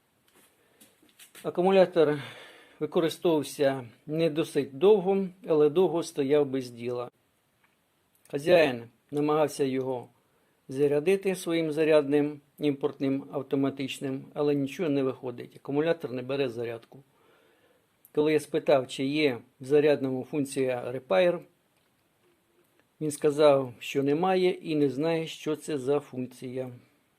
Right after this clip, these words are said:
Для тих, хто не знає, при виборі зарядного сучасного автоматичного імпортного брати треба з функцією Repair, тобто відновлення акумулятора. Якщо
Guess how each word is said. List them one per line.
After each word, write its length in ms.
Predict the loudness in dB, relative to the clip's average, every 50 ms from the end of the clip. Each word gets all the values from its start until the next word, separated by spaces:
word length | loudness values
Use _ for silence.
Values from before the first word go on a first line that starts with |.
| _ _ _ _ _ _ _ _ _ _ _ _ _ _ _ _ _ _ -10
Для 180 | -2 0 0 0
тих, 180 | 0 -4 -6
хто 180 | -4 -2 0 2
не 160 | 2 2 0
знає, 420 | 0 0 2 2 2 2 0 -2 -8 -14 _ _ _ _ _ _ _ _ _ _ _ _
при 140 | 0 2 2
виборі 500 | 2 2 2 4 4 4 4 4 0 -2 -4 -12 -14
зарядного 640 | -2 0 2 4 6 4 4 4 2 2 2 0 0
сучасного 840 | -4 -6 -6 -6 -2 0 0 0 0 0 -4 -4 -2 -2 -4 -6 -6 -8
автоматичного 800 | -8 -8 -6 -6 -4 -4 -4 -4 -6 -8 -8 -6 -4 -4 -2
імпортного 640 | -2 -4 -4 -10 -12 -8 _ -6 -6 -4 -6 -8 -8 -12 _ _ _ _ _ _ _ _ _ _ _ _ _ _ _ _ _ _ _ _ _ _
брати 320 | -2 2 4 4 2 2 0
треба 260 | 0 0 0 0 -2
з 80 | -4 -4
функцією 600 | -6 -6 -6 -4 -4 -4 -2 0 0 0 2 2
Repair, 520 | 0 -2 0 -2 -2 -2 -2 -4 -6 -8 -10 _
тобто 480 | -4 -4 -4 -2 _ -2 -2 0 -2
відновлення 720 | -2 -4 -4 -2 0 0 0 0 0 -2 -4 -6 -6 -8 -10
акумулятора. 640 | -10 -8 -8 -8 -8 -6 -6 -8 -8 -8 -10 -10 -10
Якщо 460 | -8 -10 -8 -6 -2 -2 -2 -2 -4